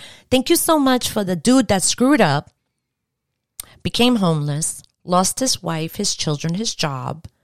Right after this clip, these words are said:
couldn't get a job, smelled like crap, lost it again, got h-, sober, got high again, or got whatever." I think it's drunk or high. I don't remember which one, but it was one of those two.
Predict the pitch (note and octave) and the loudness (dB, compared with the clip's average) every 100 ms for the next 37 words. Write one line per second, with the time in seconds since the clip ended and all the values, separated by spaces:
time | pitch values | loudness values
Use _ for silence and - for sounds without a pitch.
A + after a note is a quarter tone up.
0 | _ _ _ _ - C4+ G#3 F3 G3 D3 | _ _ _ _ 0 0 2 0 0 -2
1 | C3 A#2 A#2 D3+ - - - G#3 B3 - | -4 -6 -8 -12 -8 -4 0 0 -2 -6
2 | - - F#3+ D3 D3+ - _ _ _ _ | -6 -2 0 -2 -4 -12 _ _ _ _
3 | _ F#3 A3+ - C#3+ A#2+ F#3+ D3 C3 C#3 | _ 0 0 0 -4 -2 -2 0 -2 -6
4 | _ _ - G#3+ G3+ - D#3 - - G#3 | _ _ 0 0 -2 -10 -8 -4 0 0
5 | D#3+ C#3+ C#3+ - _ _ _ _ _ _ | 0 -2 -4 -8 _ _ _ _ _ _
6 | _ - G3 G#3+ F3+ G3 E3+ C#3+ F#3+ D#3+ | _ 0 0 2 2 2 2 2 2 2
7 | C3 C3 B2+ B2+ B2+ C#3 F#3 D#3+ E3+ E3+ | 0 -2 -2 -2 0 0 0 0 2 2
8 | D3+ F3+ B3 G#3+ - D#3+ E3 D3 D3 D#3+ | 0 -2 -2 -2 -2 -2 -2 -4 -4 0
9 | G#3 A3+ G#3+ F#3+ F3 E3 D3+ - C#3+ C3 | 2 2 2 0 0 0 -2 -2 -4 -4
10 | A2 C3+ D3 E3+ F#3+ D#3 D#3+ | -6 -6 -4 -2 -2 0 0